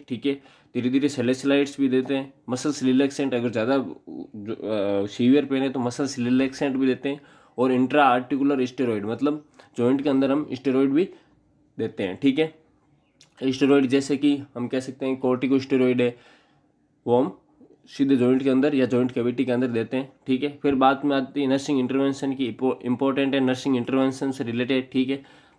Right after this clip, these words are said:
फर्स्ट नर्सिंग, अ, इंटरवेंशन है hot and cold application।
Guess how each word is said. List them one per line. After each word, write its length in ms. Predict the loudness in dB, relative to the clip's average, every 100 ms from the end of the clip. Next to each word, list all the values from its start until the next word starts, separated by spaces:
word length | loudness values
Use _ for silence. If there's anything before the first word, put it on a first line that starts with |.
| 0
फर्स्ट 220 | 0 2
नर्सिंग, 320 | -2 0 -2
अ, 80 | -2 -4 -16 -12 -2
इंटरवेंशन 800 | 0 2 0 2 2 2 0 0
है 80 | 0
hot 220 | 2 2
and 140 | 2 -2 2
cold 160 | 2 2
application। 440 | 2 -2 -2 -6